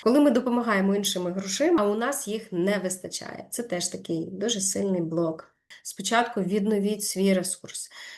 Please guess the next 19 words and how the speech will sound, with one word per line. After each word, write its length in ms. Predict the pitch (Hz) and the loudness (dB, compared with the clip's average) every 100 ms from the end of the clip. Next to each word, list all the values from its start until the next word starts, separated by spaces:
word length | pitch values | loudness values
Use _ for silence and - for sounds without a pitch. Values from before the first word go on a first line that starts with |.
| - - | -10 -2
Поки 240 | 240 233 | 0 2
у 80 | 196 | 2
нас 260 | 208 214 | 2 0
немає 320 | 196 196 202 185 | 0 0 -2 -4
ресурсу, 540 | 180 - 269 269 - | -6 -4 -4 -4 -2
немає 280 | 190 196 240 | 0 0 0
ресурсу 440 | 262 262 254 - | -4 -6 -6 -2
любові, 480 | 254 214 190 185 180 | -2 2 2 2 0
немає 360 | 170 175 185 240 | -2 -2 -2 -2
ресурсу 420 | 254 240 233 214 | -4 -6 -6 -6
грошей, 560 | 190 185 180 180 180 | -4 -2 0 -2 -2
то 100 | 196 | 0
ваша 380 | 185 208 226 214 | 2 4 2 0
задача 480 | 185 180 226 302 226 | -4 -4 -6 -6 -4
не 140 | 202 | -2
створювати 640 | 202 190 190 233 220 190 196 | -2 -2 0 2 0 -2 -4
це 140 | 190 | -8
відчуття 500 | 185 185 - - 196 175 | -6 -6 -8 -6 -6 -4
нестачі, 1120 | 180 190 190 - - 170 156 - - 165 | 0 2 2 0 -2 -4 -4 -4 -4 -6